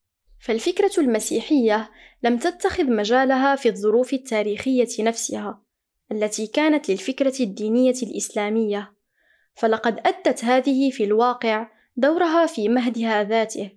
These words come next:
فإذا كانت قد استطاعت أن تحقق أهدافها، فما ذلك إلا لأن شبه الجزيرة العربية كانت أرضًا عذراء،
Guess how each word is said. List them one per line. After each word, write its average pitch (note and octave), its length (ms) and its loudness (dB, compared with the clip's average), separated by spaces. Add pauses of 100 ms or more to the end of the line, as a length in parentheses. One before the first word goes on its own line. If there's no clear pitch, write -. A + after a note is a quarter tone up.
(640)
فإذا A#3+ 420 0
كانت G4 460 0
قد G#3+ 180 -4
استطاعت C4+ 680 -2
أن G#3 180 -6
تحقق B3 600 -6
أهدافها، B3 720 -2 (220)
فما A3+ 340 2
ذلك D4+ 400 2
إلا B3+ 380 0
لأن B3+ 400 2
شبه D4 340 -2
الجزيرة B3 580 0
العربية G#3+ 640 -2 (200)
كانت B3+ 320 0 (120)
أرضًا B3+ 380 0
عذراء، G3+ 480 -2